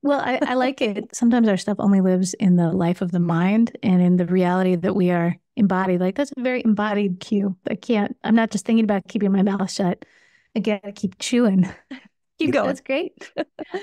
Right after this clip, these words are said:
Speaker 1: Uh, buck up Bobby or Barbara, very task focused. It's a little bit like Fix It Frank, but, um, they're the ones that it's just so hard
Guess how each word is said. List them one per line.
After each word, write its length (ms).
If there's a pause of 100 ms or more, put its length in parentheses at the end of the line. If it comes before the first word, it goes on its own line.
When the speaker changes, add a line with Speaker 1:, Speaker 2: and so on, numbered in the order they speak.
(100)
Speaker 1:
Uh, 440
buck 260
up 140
Bobby 360
or 80
Barbara, 720 (680)
very 420 (160)
task 360
focused. 460
It's 140
a 40
little 220
bit 160
like 240
Fix 280
It 120
Frank, 420
but, 240
um, 520
they're 160
the 80
ones 240
that 140
it's 200
just 320
so 140
hard 500